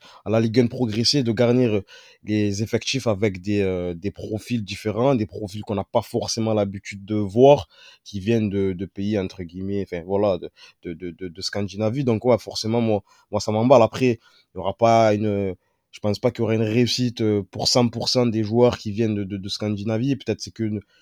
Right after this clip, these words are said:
c'est qu'une période, qu'une mode, qu'une tendance, entre guillemets, mais, mais en tout cas, ouais, ça fait plaisir parce que ça, je pense que ça, ça montre que les, euh, cellules de recrutement, que les dirigeants ont une réflexion et essayent, voilà, encore une fois,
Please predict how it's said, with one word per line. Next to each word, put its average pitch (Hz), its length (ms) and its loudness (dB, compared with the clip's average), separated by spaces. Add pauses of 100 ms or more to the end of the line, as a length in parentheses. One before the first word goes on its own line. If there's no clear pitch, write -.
(140)
c'est 104 140 -8
qu'une 107 160 -6
période, 113 360 2
qu'une 113 160 -4
mode, 120 220 4
qu'une 117 160 -2
tendance, 123 380 4
entre 110 220 -2
guillemets, 117 360 2
mais, 117 180 4 (460)
mais 101 80 -2
en 110 80 0
tout - 80 -12
cas, 151 100 6
ouais, 139 60 4
ça 120 100 0
fait 113 140 -6
plaisir 139 380 -2
parce - 140 -10
que - 80 -14
ça, 113 200 0
je - 80 -6
pense 147 200 2
que - 100 -6
ça, 113 280 4 (220)
ça 123 160 4
montre 165 360 6 (380)
que 120 640 4
les, 107 340 2
euh, 95 240 0
cellules 127 400 2
de 120 80 4
recrutement, 143 920 4
que - 100 -4
les 117 160 2
dirigeants 117 800 0
ont 113 80 0
une 117 140 2
réflexion 120 640 0 (480)
et 101 140 0
essayent, 135 260 2
voilà, 117 220 2
encore 101 240 -4
une 104 160 -2
fois, 135 220 2